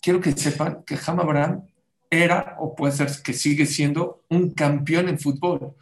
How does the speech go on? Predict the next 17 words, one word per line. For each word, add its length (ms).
Yo 140
creo 140
que 80
si 140
no 220
hubieras 280
agarrado 380
este 200
camino, 600
eh, 220
ahí 180
estaría 420
jugando 440
allá 340
cerca 360
en 120
Madrid. 600